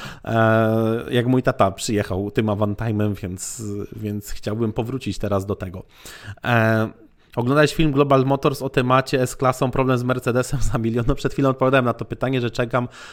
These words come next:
na problem z Bugatti Veyronem za dziewięć milionów trzysta pięćdziesiąt siedem tysięcy dwieście pięćdziesiąt osiem złotych. Fajne zdjęcie za tobą.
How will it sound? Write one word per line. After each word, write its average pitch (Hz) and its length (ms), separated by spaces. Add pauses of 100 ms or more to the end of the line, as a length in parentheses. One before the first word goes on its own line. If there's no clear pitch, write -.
(140)
na 113 460
problem 123 300
z 113 60
Bugatti 113 400
Veyronem 113 420
za 107 100
dziewięć 120 300
milionów 120 320
trzysta - 260
pięćdziesiąt 120 340
siedem 117 200
tysięcy 113 340
dwieście 113 260
pięćdziesiąt 113 320
osiem 107 200
złotych. 101 380 (460)
Fajne 147 300
zdjęcie 135 320
za 107 120
tobą. 98 300